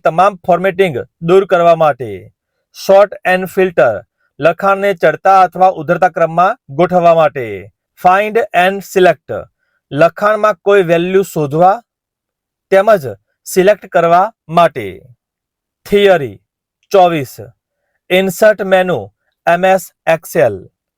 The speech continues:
પાઇવોટ ટેબલ, ડેટાનો સારાંશ, વિશ્લેષણ પ્રસ્તુત કરવા માટે. ટેબલ, ડેટાનું સંચાલન અને વિશ્લેષણ માટે ટેબલ બનાવવા માટે.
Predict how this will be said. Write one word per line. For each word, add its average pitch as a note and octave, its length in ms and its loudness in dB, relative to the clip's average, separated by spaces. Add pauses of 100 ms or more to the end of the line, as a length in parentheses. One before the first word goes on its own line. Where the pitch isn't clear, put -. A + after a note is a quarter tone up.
(440)
પાઇવોટ F#3 460 2
ટેબલ, C3+ 340 -2 (580)
ડેટાનો G#3 500 0 (140)
સારાંશ, F#3+ 460 0 (460)
વિશ્લેષણ G3+ 760 -2
પ્રસ્તુત F3 460 -2 (220)
કરવા F3+ 360 2 (180)
માટે. E3 300 0 (540)
ટેબલ, E3+ 320 2 (600)
ડેટાનું F3+ 540 0
સંચાલન F#3 560 0 (280)
અને F#3 200 0
વિશ્લેષણ G3+ 520 -4
માટે F3+ 240 0 (380)
ટેબલ F#3 320 0
બનાવવા E3+ 400 2
માટે. B2+ 280 -2